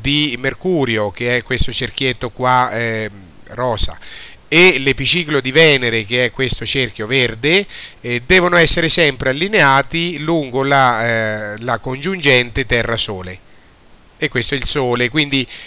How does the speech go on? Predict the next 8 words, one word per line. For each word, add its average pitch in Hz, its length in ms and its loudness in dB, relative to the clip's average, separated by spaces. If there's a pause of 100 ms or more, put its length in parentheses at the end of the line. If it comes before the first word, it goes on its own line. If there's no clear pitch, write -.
(160)
eh, 117 360 -6
questa 151 520 2
congiungente, 147 1000 0
eh, 131 600 2
deve 123 200 -2
essere 123 240 -4
sempre 120 480 -4 (340)
allineata 135 1000 4